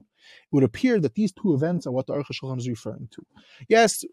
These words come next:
um, Nas-, Rav Natsan Kamenetsky has a whole arichos in his famous book, The Making of a Gadol, suggesting a whole story, why, a theory, what, what really happened and why Reb Chaim Volozhin, what went on in Volozhin, why half the city burned down, punkt, whatever. These are all theories.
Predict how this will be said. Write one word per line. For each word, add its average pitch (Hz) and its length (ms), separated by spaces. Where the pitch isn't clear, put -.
um, 123 220
Nas-, 180 220
Rav 139 120
Natsan 165 240
Kamenetsky 151 480
has 120 140
a 123 60
whole 170 140
arichos 147 500
in 123 60
his 113 120
famous 156 320
book, - 300
The 131 60
Making 147 260
of 113 60
a 110 40
Gadol, 135 440
suggesting 131 680
a 113 60
whole 147 180
story, 170 440
why, 160 460
a 123 80
theory, 220 440
what, 139 260
what 151 180
really 143 240
happened 135 380
and 127 340
why 139 240
Reb 131 140
Chaim 123 200
Volozhin, 165 380
what 131 160
went 131 140
on 131 180
in 123 80
Volozhin, 180 500
why 123 200
half 120 180
the - 80
city 131 220
burned 123 240
down, 220 260
punkt, 185 340
whatever. 214 440
These 170 180
are 165 40
all 156 160
theories. 247 500